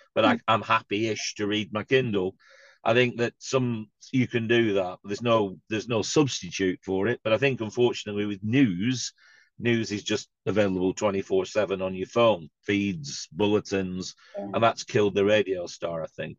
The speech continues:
Speaker 1: in that sense.
Speaker 2: Yeah. So how long does each magazine, when you're doing it, obviously eight times a year, what's the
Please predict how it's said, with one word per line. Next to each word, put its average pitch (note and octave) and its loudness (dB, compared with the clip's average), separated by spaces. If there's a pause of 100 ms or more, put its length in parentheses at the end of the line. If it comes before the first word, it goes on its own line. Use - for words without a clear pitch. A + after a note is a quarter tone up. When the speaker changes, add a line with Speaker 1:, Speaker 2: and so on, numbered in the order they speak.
(140)
Speaker 1:
in - -12
that - -12
sense. - -12 (200)
Speaker 2:
Yeah. B3 6 (480)
So E4+ 6 (640)
how E4 8
long D#4+ 10
does C4+ 2
each - -2
magazine, A#3+ -2
when A3+ -2
you're A3+ -4
doing A3+ -2
it, G#3 -6
obviously G#3 -2
eight G#3+ 2
times G#3 -4
a G#3 -4
year, G3+ 2
what's A3+ 2
the A#3 0